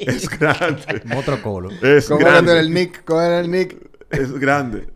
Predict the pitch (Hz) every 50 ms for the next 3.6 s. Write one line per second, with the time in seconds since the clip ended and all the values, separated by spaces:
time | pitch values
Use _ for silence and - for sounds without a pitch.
0 | - - - 139 139 143 147 151 151 156 156 147 151 156 156 156 151 147 143 143
1 | 135 143 139 131 147 165 165 151 147 139 143 156 160 147 131 - - 139 135 131
2 | 127 123 123 123 127 127 127 - 131 131 131 131 135 139 139 135 127 120 120 120
3 | 117 113 - 120 120 123 120 113 107 101 101 -